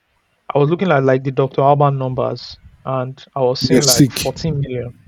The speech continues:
Speaker 2: Yeah.
Speaker 1: I was seeing, like, fourteen million. I was seeing thirty-four million.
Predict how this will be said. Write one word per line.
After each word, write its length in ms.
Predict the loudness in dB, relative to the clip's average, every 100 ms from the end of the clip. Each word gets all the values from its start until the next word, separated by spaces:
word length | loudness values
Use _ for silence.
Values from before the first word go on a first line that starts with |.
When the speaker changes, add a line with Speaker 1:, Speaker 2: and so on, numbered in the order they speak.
| -20 -20 -20 -14 0
Speaker 2:
Yeah. 240 | 4 4 4 -6 _ _ _ _ _ _ -4 -4 -8 _ -12 -4
Speaker 1:
I 60 |
was 100 | -2
seeing, 140 | 2 2
like, 140 | 2
fourteen 360 | 0 -2 -2 0
million. 380 | 2 2 2 0
I 60 |
was 100 | -2
seeing 160 | -2 -4
thirty-four 500 | -6 -6 -2 2 4
million. 540 | 2 0 -2 -4 -8